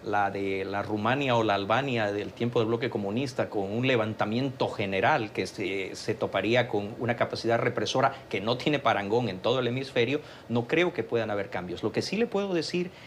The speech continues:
es que las principales fuentes de financiamiento, que incluían el tráfico y la trata de personas, el tratamiento análogo a esclavitud y la participación en circuitos ilícitos, son los que, al verse restringidos, han colocado hoy día al gobierno de Díaz-Canel en una situación,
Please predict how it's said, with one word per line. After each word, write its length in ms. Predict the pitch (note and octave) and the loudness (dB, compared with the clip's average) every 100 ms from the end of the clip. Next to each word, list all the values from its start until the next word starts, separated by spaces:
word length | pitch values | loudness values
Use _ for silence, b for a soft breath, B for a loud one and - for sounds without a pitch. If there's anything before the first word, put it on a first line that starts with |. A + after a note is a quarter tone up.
| B | B
es 180 | C3+ D3 | 0 0
que 180 | - C3+ | 0 0
las 160 | A2+ - | 0 -4
principales 560 | A#2 A2 A2+ D#3 F#3+ | -6 -4 -2 0 0
fuentes 320 | - D3+ D#3 C3 | -2 -4 -2 -2
de 80 | A#2 | -2
financiamiento, 680 | A2+ G2+ G2+ G#2+ F#2+ F2+ | -2 -6 -4 -4 -4 -6
que 120 | F#2+ | -6
incluían 440 | G#2 G2+ A2 C3 G#2 | -6 -2 0 0 -2
el 100 | F#2+ | -4
tráfico 400 | - C3+ - A#2+ | 0 0 0 -2
y 20 | |
la 140 | A2 G2+ | -2 0
trata 240 | A2+ A#2+ | 0 2
de 80 | A2 | 0
personas, 540 | - F#2+ - F#2+ F2+ | 0 -2 0 0 -2
el 80 | F#2 | -4
tratamiento 500 | G2 F#2 G2 A2 A#2 | -4 -2 -2 -2 0
análogo 340 | G2+ A2 A#2+ G#2 | 0 2 2 0
a 40 | |
esclavitud 480 | - G2 F#2 - G#2+ - | -2 -4 -4 -2 -2 0
y 80 | C3+ | 0
la 160 | D#3 | 2
participación 760 | C3 B2 A#2 A#2 A#2+ - C3+ C3+ B B | 0 -2 -4 -4 -4 0 -2 -2 B B
en 120 | - F#2+ | -8 -4
circuitos 500 | G2+ - C#3 B2 A2+ | -4 -2 0 0 0
ilícitos, 640 | A2+ D#3 - C3 D#3+ - B B B | 0 0 -2 0 0 0 B B B
son 380 | - F3 D3 D#3+ - - - - | 0 2 2 0 -6 -20 -20 -2
los 240 | A#2+ A#2+ | 2 2
que, 200 | - A#2+ A#2+ | 2 -2 2
al 200 | A2 G2+ | 2 2
verse 300 | B2 F3 F3+ | 2 2 2
restringidos, 760 | E3 D3+ C#3+ A#2+ E3 C#3 C#3 - | 0 0 0 0 0 0 -2 -4
han 140 | A#2+ | -4
colocado 480 | A#2+ B2+ A#2 B2 B2 | 0 0 2 2 2
hoy 120 | A#2+ | 2
día 280 | A#2 B2+ G2+ | 0 0 0
al 100 | G2 | 0
gobierno 380 | G2 A2+ B2+ A#2 | 0 0 0 0
de 40 | |
Díaz-Canel 520 | G#2+ B2 - A#2 B2 | 0 -2 -2 -2 0
en 100 | A2 | 0
una 160 | A#2 B2 | 0 -2
situación, 460 | A#2+ A#2 G#2+ G#2+ | -2 -2 0 -2